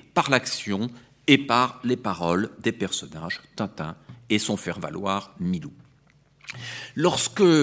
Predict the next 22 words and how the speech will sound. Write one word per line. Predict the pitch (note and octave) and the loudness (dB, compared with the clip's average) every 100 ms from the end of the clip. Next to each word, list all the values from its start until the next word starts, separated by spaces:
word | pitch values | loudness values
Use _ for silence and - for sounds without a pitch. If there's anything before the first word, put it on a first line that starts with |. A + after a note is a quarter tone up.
| A#2+ G2 - - - - | 4 0 -6 -20 -20 -18
après | - - - F#2 | -12 -8 -4 -2
un | G#2 G#2 | 2 6
an | C3 C3 | 6 6
de | G2 F2+ | 4 0
feuilleton, | E2+ F2+ F2+ - A#2+ A#2 F#2 | -2 -2 -2 -2 0 0 -2
euh, | D2+ D2+ | -4 -8
hebdomadaire, | E2 F2 F#2+ G#2+ C#3+ G3+ | -8 -2 0 0 0 -2
à | F#2 | -2
raison | E2 E2+ E2 | -6 -8 -8
de | D#2+ | -6
deux | D2+ F#2+ | 0 0
pages | - F2+ F2 | 0 -2 -2
à | - | -6
chaque | - A#2+ | -6 -8
fois, | - G3+ | -4 0
lorsqu'après | D#3+ C3 - A2+ - B2+ | 0 0 -2 -4 -2 0
un | B2 A#2+ | 2 2
an | C3 | 4
l'aventure | A#2 G#2 G#2 G2+ - A#2+ | 4 4 4 -2 -2 -4
se | - - | -4 -12
termine, | - A2 A2+ C3+ F#3 G3 G3 - - - - - - - _ - | -6 -4 -2 -2 0 -2 -4 -10 -18 -16 -18 -18 -18 -20 _ -14
euh, | A2 - | -12 -12